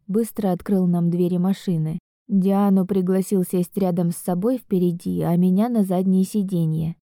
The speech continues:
Уже тогда я чувствовала, что эти пара часов, на которые я согласилась, пройдут как в аду.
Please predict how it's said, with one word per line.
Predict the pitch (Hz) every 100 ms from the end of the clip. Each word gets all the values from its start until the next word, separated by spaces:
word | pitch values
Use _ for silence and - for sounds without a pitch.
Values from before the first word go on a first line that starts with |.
| _
Уже | - 190 208
тогда | 202 202 208 214
я | 185 170
чувствовала, | 156 220 226 - 180 175 170
что | 170 -
эти | 180 175 185
пара | 185 180 175
часов, | - 185 240 247
на | 214 180
которые | 185 180 175 170
я | 170
согласилась, | 165 185 180 180 - 180 160 165 -
пройдут | 175 180 175 202
как | - 190 -
в | 190
аду. | 202 180 170 160